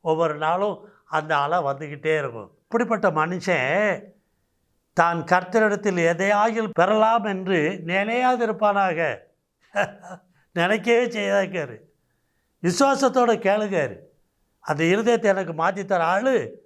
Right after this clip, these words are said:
உனக்கு எதுக்கு சாப்பாடு? உபவாசம் பண்ணு." இதுக்கு தான் உபவாசம் பண்ணணும். நாட்டுல அது வேணும், இது வேணும், அந்த எலெக்ஷனுக்கு ஜெபம் பண்ணு, இதெல்லாம் பெரிய காரியம் இல்லப்பா. முதல்ல நீ அவரால எலெக்ட் ஆயிருக்கணும்,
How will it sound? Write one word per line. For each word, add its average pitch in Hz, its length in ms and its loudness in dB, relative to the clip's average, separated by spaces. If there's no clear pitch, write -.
உனக்கு 208 320 -2
எதுக்கு 233 260 -4
சாப்பாடு? 180 640 -4
உபவாசம் 226 480 2
பண்ணு." 160 480 -6
இதுக்கு 220 280 0
தான் 240 180 2
உபவாசம் 214 400 -2
பண்ணணும். 156 480 -8
நாட்டுல 180 300 0
அது 175 240 2
வேணும், 180 280 0
இது 170 160 -4
வேணும், 170 440 -2
அந்த 170 260 0
எலெக்ஷனுக்கு 165 640 0
ஜெபம் 151 260 -2
பண்ணு, 147 240 -8
இதெல்லாம் 160 360 2
பெரிய 180 240 0
காரியம் 175 340 0
இல்லப்பா. 156 380 -4
முதல்ல 175 540 4
நீ 214 340 -2
அவரால 190 680 2
எலெக்ட் 190 440 0
ஆயிருக்கணும், 156 560 -2